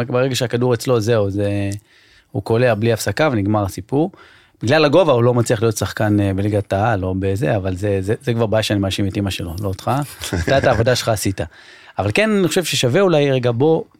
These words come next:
Speaker 1: בוא תספר מה, מה קורה במעבדה הזאת.
Speaker 2: מגיע שחקן, עובר אבחון. מה זה אבחון? זורק מאה, מאתיים כדורים לסל, אני עוקב אחרי כל כדור שלו, באמצעות מערכת שנקראת ריספקט, ממפה כל כדור וכדור, מסביר לו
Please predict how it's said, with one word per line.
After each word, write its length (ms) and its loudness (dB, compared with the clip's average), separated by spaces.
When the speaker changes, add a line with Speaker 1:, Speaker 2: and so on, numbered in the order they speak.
Speaker 1:
בוא 100 2
תספר 380 0
מה, 180 2
מה 140 0
קורה 220 0
במעבדה 520 0
הזאת. 220 -6
Speaker 2:
מגיע 220 2
שחקן, 320 0
עובר 220 0
אבחון. 280 -4
מה 100 0
זה 120 0
אבחון? 280 -2
זורק 340 0
מאה, 240 0
מאתיים 360 -2
כדורים 340 0
לסל, 300 -2
אני 120 -4
עוקב 300 -2
אחרי 400 -4
כל 200 -2
כדור 280 -2
שלו, 280 -2
באמצעות 400 -4
מערכת 320 -4
שנקראת 340 -8
ריספקט, 500 -4
ממפה 340 -2
כל 260 2
כדור 320 0
וכדור, 460 0
מסביר 500 -2
לו 140 0